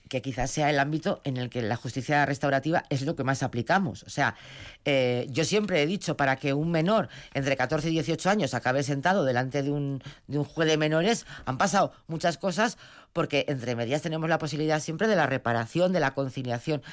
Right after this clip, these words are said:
y yo soy mucho pro reparación y pro conciliación. Lo que sucede es que, eh, por la gravedad de los hechos que se imputan a,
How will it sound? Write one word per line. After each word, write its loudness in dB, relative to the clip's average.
y -2
yo 2
soy 0
mucho 0
pro 0
reparación 0
y 0
pro 0
conciliación. -2
Lo 2
que -2
sucede 0
es 0
que, 0
eh, 2
por -2
la 4
gravedad 4
de 2
los 0
hechos -4
que -10
se -8
imputan -2
a, -4